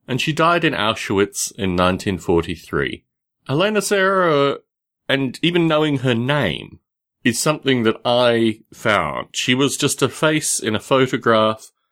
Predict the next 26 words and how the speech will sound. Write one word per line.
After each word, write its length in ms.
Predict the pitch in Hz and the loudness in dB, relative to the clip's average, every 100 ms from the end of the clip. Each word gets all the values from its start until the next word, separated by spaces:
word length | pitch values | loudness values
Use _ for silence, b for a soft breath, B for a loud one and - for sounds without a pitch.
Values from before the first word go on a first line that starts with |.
| _ - | _ -12
a 60 | - | -2
very 240 | 160 160 | 0 4
old 220 | 131 120 | 2 0
photograph 680 | - 104 104 101 98 101 - | 2 2 2 0 4 2 0
that 120 | - | -10
many 460 | - 104 104 98 95 _ _ _ - | -4 0 0 0 -4 _ _ _ -4
members 520 | 101 104 104 98 - | 0 2 2 0 -2
of 60 | |
the 60 | 85 | -4
Barbalet 460 | 87 92 95 92 85 | 0 2 2 0 0
family 400 | 98 92 92 87 | 0 0 -2 -4
had 220 | 90 80 | -6 -8
scanned 800 | - - 90 92 95 92 92 80 | -6 -2 2 2 2 0 -4 -6
or 260 | 73 78 - b b | -2 -4 -4 b b
had 320 | - 92 90 85 | -8 -2 -2 -2
as 120 | - | -6
copies 520 | - 92 - 104 85 | 0 -2 0 -6 -4
of 100 | 87 | -6
photographs, 720 | - 92 87 - 92 87 87 | -2 -2 -2 0 2 2 0
but 160 | - - | -6 -4
no 140 | 120 | 0
one 140 | 143 135 | 2 0
actually 420 | 113 - - 98 | -2 -6 -6 -4
knew 280 | 90 90 90 | -2 -2 -2
her 180 | 95 80 | -2 -2
name. 440 | 82 80 71 - | -2 -4 -8 -14